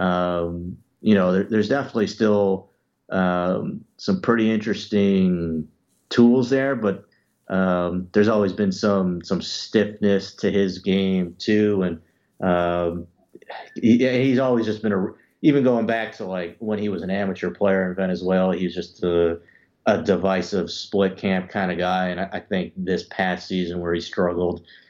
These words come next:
didn't, uh, didn't help him there. So, you know, look, uh, all these guys we talked about, you know, Cabello, Pereira, uh, all the other guys, Siegler, and, uh, then these guys are all still in the Yankees top thirty. They're, like,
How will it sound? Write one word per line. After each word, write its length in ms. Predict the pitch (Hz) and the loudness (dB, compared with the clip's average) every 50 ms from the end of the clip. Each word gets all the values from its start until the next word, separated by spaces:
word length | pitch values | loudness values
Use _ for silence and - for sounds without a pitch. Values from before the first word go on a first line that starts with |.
| _ _ _ | _ _ _
didn't, 440 | _ 98 95 92 87 80 80 82 - 98 | _ 2 2 4 2 0 -4 -4 0 2
uh, 400 | 92 85 82 82 85 82 80 80 - _ _ - _ _ _ - 127 | 2 2 2 0 -2 -2 -4 -6 -10 _ _ -20 _ _ _ -6 0
didn't 240 | 120 123 117 98 92 | 2 2 2 2 0
help 280 | 95 101 98 98 95 | 0 0 0 0 0
him 180 | - 101 92 90 | -2 -2 0 0
there. 260 | 95 95 98 98 95 | 2 2 2 0 -2
So, 420 | - - - 90 85 82 80 - _ _ _ _ _ _ | -4 -4 -4 -4 -4 -4 -6 -8 _ _ _ _ _ _
you 100 | 147 139 | 0 2
know, 160 | 120 107 101 | 2 2 2
look, 180 | 104 98 101 120 | 0 0 0 -2
uh, 140 | 117 117 117 | -2 -2 0
all 200 | 120 123 123 120 | 0 0 0 0
these 160 | 107 110 104 | 0 -2 -2
guys 240 | 101 117 110 110 107 | -2 -2 -2 -2 -2
we 80 | 104 95 | -4 -6
talked 300 | 95 117 107 104 117 - | -4 -4 -4 -4 -4 -4
about, 340 | - 107 104 101 101 - | -4 -4 -2 -2 -4 -4
you 80 | 104 95 | -6 -8
know, 120 | 87 82 | -8 -8
Cabello, 680 | - - - 92 - 104 98 95 95 95 95 92 92 92 | -8 -10 -12 -6 -2 0 0 0 0 0 0 -2 -2 -4
Pereira, 840 | 90 - - 98 90 90 92 95 95 95 95 90 92 92 92 92 90 - _ _ _ _ _ - | -4 -4 -2 -2 0 2 2 2 2 2 0 0 0 0 0 -2 -2 -6 _ _ _ _ _ -4
uh, 20 | |
all 440 | 90 85 85 87 87 80 107 104 98 | -2 -2 0 0 0 0 0 0 2
the 120 | 95 92 | 2 0
other 180 | 92 90 92 90 | 0 0 0 0
guys, 340 | 92 92 90 87 87 85 - | 0 0 -2 -2 -4 -6 -4
Siegler, 640 | - 101 95 90 90 90 92 92 90 90 90 85 | -4 -2 -2 -2 -2 -2 -2 -2 0 0 -2 -2
and, 220 | 82 82 82 82 - _ _ _ _ _ _ - | -4 -6 -8 -10 -12 _ _ _ _ _ _ -4
uh, 240 | - 92 90 87 85 | -2 -2 0 0 0
then 200 | 92 98 95 92 | 0 0 0 2
these 140 | 113 117 117 | 0 0 0
guys 200 | 120 104 98 95 | 0 -2 -2 -2
are 100 | 98 95 | -2 -2
all 100 | 90 90 | -2 -4
still 380 | - - - 101 98 95 98 | -6 -6 -4 -2 -2 0 -2
in 140 | 95 95 92 | -2 -2 -2
the 80 | 92 87 | -2 -2
Yankees 600 | 87 95 95 95 95 - 95 90 87 85 87 - | -2 -2 -2 -2 -2 -4 -4 -4 -4 -4 -8 -8
top 300 | - 101 95 92 - - | -4 -2 -2 -2 -2 0
thirty. 300 | 98 95 98 101 101 98 | 0 0 2 2 0 0
They're, 180 | 98 92 87 | 0 -2 -2
like, 180 | 82 80 78 | -2 -4 -6